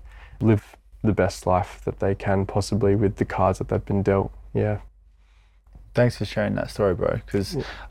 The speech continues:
Speaker 2: when I was preparing for it, even writing the questions and reading your eulogy and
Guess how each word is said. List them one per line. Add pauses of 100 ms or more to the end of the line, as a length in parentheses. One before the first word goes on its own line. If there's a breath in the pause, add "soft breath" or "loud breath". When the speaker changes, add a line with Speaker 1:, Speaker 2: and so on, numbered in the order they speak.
(260)
Speaker 2:
when
I
was
preparing
for
it,
even
writing
the
questions
and
reading
your (500 loud breath)
eulogy
and